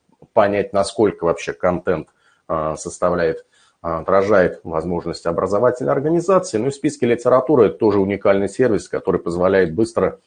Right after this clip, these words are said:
решать вопросы, связанные с, м, подготовкой рабочих программ. Мы о них с вами подробно поговорим.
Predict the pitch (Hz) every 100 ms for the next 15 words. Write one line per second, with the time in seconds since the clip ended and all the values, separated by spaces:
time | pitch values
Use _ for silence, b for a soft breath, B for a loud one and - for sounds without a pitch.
0 | - 90 - 92 92 85 101 98 - -
1 | 90 85 85 87 b b b _ - -
2 | 92 87 82 78 78 85 82 82 87 95
3 | 95 - 87 87 78 78 - - 82 82
4 | 76 67 - _ 147 175 156 135 - 120
5 | 101 101 98 104 95 85 82 80 80 73